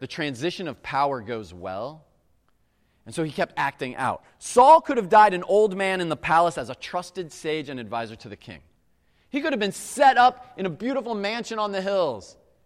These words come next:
and enjoyed David's affection and love for the rest of his life. And yet he couldn't, he couldn't imagine that, and so he just fought.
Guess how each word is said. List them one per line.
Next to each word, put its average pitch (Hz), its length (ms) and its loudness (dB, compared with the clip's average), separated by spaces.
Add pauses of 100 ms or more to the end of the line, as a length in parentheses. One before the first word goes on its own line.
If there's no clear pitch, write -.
(420)
and 208 120 0
enjoyed 208 560 6
David's 233 360 4
affection 208 460 -4
and 185 120 -6
love 196 340 2
for 180 180 -6 (240)
the 196 220 -4
rest 330 280 6
of 294 120 0
his 220 120 -4
life. 180 360 2 (1080)
And 190 120 -4
yet 208 140 4
he 170 120 -12
couldn't, 220 560 -6 (440)
he 156 120 -20
couldn't 247 400 -6 (300)
imagine 165 460 -4
that, 123 180 -6
and 139 100 -10
so 175 100 -4
he 156 60 -2
just 139 220 -10
fought. - 360 2